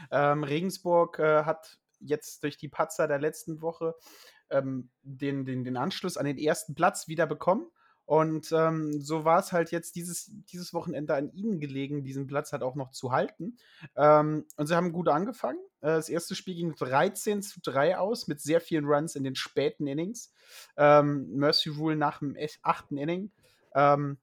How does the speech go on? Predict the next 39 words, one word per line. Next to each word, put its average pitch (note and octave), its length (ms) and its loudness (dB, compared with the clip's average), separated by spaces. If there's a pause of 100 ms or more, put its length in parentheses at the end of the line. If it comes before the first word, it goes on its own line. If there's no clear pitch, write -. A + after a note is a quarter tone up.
(160)
die D3 40 -2
Legionäre E3 520 2
gingen E3 200 -2
früh G3+ 360 -6
in F#3 100 -6
Führung G3+ 460 -4
im D3 100 -6
dritten D3+ 300 -4
Inning. D#3 320 -4
Äh, C#3 260 2
da C#3+ 140 4
konnte E3 400 0
aber C#3 280 4
die A#2 160 -8
Athletics - 580 -6
im C3+ 340 -6
dr-, - 220 -10
vierten - 440 -6
Inning D#3 240 -4
drei C#3+ 220 0
Runs D3+ 340 -2
selbst - 360 -4
scoren E3 260 -4
und C#3+ 120 -8
die C#3 40 -14
Führung D#3 340 -10
zu - 140 -12
übernehmen. C#3 420 -4 (340)
Konnten D#3+ 280 -2
die D3+ 100 0
auch D3+ 140 0
genau C#3+ 280 0
ein D#3 300 -4
Inning F3 400 -4
halten. E3+ 460 0 (240)
Dann C#3+ 160 -2
hat D3+ 120 -2
aber D3 140 4
Regensburg, D3+ 560 0